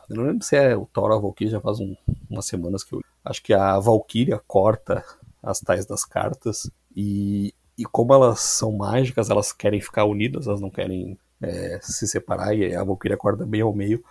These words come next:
e as cartas acabam se unindo fora de ordem, né? Então vai lá, metade do, do Hulk se une com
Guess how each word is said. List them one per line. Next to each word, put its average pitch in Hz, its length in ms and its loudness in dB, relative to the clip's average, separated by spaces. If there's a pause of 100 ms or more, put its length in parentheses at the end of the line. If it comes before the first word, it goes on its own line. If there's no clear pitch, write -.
(300)
e 117 80 0
as 113 120 4
cartas 123 420 4
acabam 123 800 4
se - 220 -2
unindo 131 420 4
fora 139 320 6
de 135 100 2
ordem, 110 360 4
né? 101 80 -2
Então 110 260 0
vai 110 140 6
lá, 113 160 4
metade 113 460 0
do, 110 360 4 (360)
do 123 120 4
Hulk 143 920 4
se - 200 -2
une 127 300 2
com 123 680 2